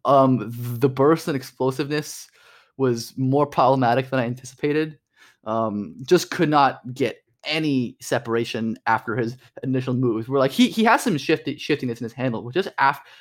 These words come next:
out of breaks, he couldn't, couldn't create that separation.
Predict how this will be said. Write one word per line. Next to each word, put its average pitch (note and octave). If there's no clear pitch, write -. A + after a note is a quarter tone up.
out F3
of D3+
breaks, C3
he B2+
couldn't, D#3
couldn't E3+
create C3
that A2+
separation. B2